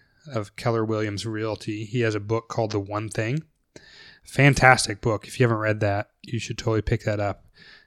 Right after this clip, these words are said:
Um, it doesn't really, you don't have to be in the real estate industry <laughs> for this to matter at all.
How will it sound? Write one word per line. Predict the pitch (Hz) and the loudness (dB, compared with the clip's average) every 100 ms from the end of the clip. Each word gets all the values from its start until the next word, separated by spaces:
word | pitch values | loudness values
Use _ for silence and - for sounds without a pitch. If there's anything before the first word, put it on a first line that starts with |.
| _ | _
Um, | 110 101 113 | -8 -8 -8
it | 120 | 2
doesn't | 127 120 | 4 4
really, | 113 110 107 101 - - _ | 4 4 4 0 -10 -20 _
you | - - | -20 -12
don't | 120 | -8
have | 110 | -8
to | 104 120 | -4 2
be | 107 | 2
in | 101 | 2
the | 101 101 | -2 -6
real | 123 117 | -4 -4
estate | 113 - 123 | -4 -2 -2
industry | 123 123 - 143 | -2 -6 -2 -2
<laughs> | - | 0
for | 139 | 2
this | 139 - | 2 0
to | - 123 123 | 0 0 -2
matter | 127 123 123 120 | -2 -2 0 0
at | 113 | -2
all. | 117 120 | -6 -6